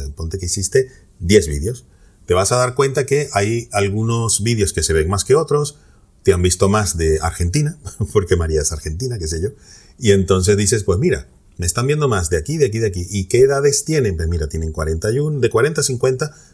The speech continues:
porque es, toda esa información te la da YouTube, por ejemplo. Entonces, ahí puedes empezar a ir adaptando más aún tu contenido para una María que tiene entre cuarenta y cincuenta años, y empiezas tú a modificar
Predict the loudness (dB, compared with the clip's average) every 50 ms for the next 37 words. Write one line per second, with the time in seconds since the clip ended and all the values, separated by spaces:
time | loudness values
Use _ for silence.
0 | _ _ _ -4 -4 -2 -2 -4 -6 -2 0 0 2 4 2 2 2 0 -2 -2
1 | -2 -2 -2 -2 -4 -4 -2 -2 -2 -2 -2 -2 -2 0 0 0 0 -2 -6 -8
2 | -6 -8 -8 -6 -8 -8 -8 -8 -8 -10 -10 -10 -8 -4 -4 -2 -4 -4 -6 -12
3 | -20 -20 _ _ _ _ -12 -8 -6 -6 -4 -2 0 0 2 2 0 -2 0 0
4 | 0 0 0 0 0 0 0 0 -2 -2 -4 -4 -4 -4 -2 -2 -2 -2 -4 -4
5 | -2 0 2 2 2 2 2 2 2 2 2 0 0 0 2 0 0 -2 -2 -4
6 | -6 -6 -8 -6 -6 -8 -8 -6 -2 -2 -2 -2 -4 -12 -20 _ _ _ _ _
7 | _ _ _ _ _ _ _ _ _ -4 -2 -2 0 0 0 0 0 0 2 0
8 | 2 2 2 2 2 0 0 0 0 0 -4 -6 -8 -8 -8 -8 -8 -6 -6 -6
9 | -6 -6 -6 -6 -4 -4 -4 -4 -4 -4 -2 0 0 0 0 0 0 -2 0 -2
10 | -2 -2 -4 -10 -20 -20 _ _ _ _ _ -2 0 0 0 -2 -4 -4 0 0
11 | 0 2 0 0 -2 -2 -2 -4 -2 0 2 2 2 0 -4 -10 -16